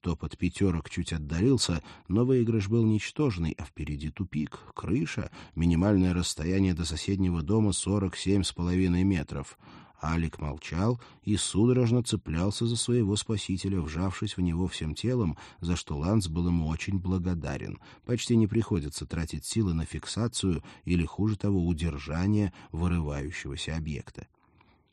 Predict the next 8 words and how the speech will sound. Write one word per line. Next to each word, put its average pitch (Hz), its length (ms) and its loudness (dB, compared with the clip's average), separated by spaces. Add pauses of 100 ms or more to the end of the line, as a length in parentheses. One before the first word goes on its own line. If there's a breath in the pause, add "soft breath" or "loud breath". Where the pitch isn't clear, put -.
(140)
Роджер 139 400 6
с - 120 -4
Полиной 127 460 4
не 120 140 8
подозревали, 110 960 2
как 135 280 -2
им 127 120 0
повезло. 113 640 -2